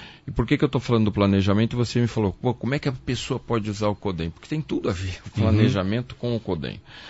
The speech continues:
Speaker 1: E num dos itens planejados, né, a prefeitura nos demanda, é, através do secretário Chiqueto, que a gente crie uma,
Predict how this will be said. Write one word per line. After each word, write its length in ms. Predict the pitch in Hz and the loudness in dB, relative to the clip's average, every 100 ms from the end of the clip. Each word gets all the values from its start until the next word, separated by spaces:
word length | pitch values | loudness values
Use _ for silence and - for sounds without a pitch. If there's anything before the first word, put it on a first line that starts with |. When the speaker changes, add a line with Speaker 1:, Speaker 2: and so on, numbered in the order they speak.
| - - - - - - - - - | -16 -14 -14 -16 -18 -20 -20 -20 -4
Speaker 1:
E 100 | 127 | 4
num 280 | 139 175 208 | 6 8 6
dos 520 | 147 139 113 - - - - | 6 6 4 -4 -10 -14 -6
itens 880 | 151 151 - 110 104 90 - - - _ _ _ - | -4 -4 0 2 2 0 -6 -14 -18 _ _ _ -4
planejados, 840 | 107 101 90 90 117 120 80 76 | 2 4 2 4 2 2 0 -2
né, 220 | 90 104 104 - - | -2 -2 -4 -12 -8
a 80 | - | -4
prefeitura 840 | 98 120 107 110 90 - 123 104 78 | 2 2 2 2 0 0 2 2 2
nos 320 | 92 110 98 | 2 0 2
demanda, 760 | 101 104 98 110 120 90 71 76 - - - - | 4 4 6 4 4 2 -2 -6 -16 -20 -20 -6
é, 260 | 87 85 | -2 0
através 640 | 82 - 85 87 87 73 - | 0 -2 -2 0 0 -2 -8
do 160 | - 71 | -12 -10
secretário 520 | - - 76 76 71 | -10 -6 -6 -6 -6
Chiqueto, 600 | - 92 - 110 - - - - - | -6 -8 -4 -4 -4 -12 -18 -20 -10
que 80 | 120 | -6
a 40 | |
gente 340 | 110 135 - - - | -4 -4 -6 -10 -10
crie 580 | - 160 175 135 90 - - | -4 -2 0 2 0 -4 -12
uma, 440 | - 110 110 107 | -6 -2 0 0